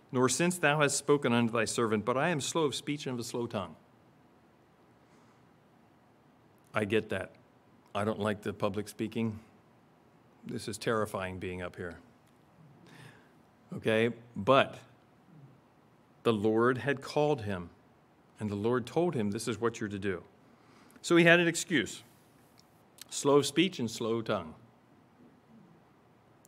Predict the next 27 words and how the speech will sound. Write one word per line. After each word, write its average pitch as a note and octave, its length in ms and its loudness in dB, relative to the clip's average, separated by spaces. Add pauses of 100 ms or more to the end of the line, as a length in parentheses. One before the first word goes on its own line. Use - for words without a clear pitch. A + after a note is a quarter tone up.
(200)
Verse A2+ 240 -4
eleven, G2+ 420 0 (280)
"And A2 140 0
the A2+ 60 2
Lord C3+ 400 0
said C#3 240 4
unto B2+ 300 0
him, F#2+ 340 -4 (440)
Who G3 260 4
hath C3+ 280 2
made A#2 380 2
man's A2+ 400 0
mouth?" G#2 480 -2 (680)
Well, A#2+ 120 -2
we B2 100 2
know A#2+ 140 2
the G#2 140 0
answer F#2+ 220 -6
to F#2+ 80 -10
that. G2+ 380 -4 (420)
Every A2 200 0
one D#3 180 2
of A#2+ 140 2
us - 180 -8
would G2+ 100 -10
say, A2 160 -4
"God." F2+ 320 -6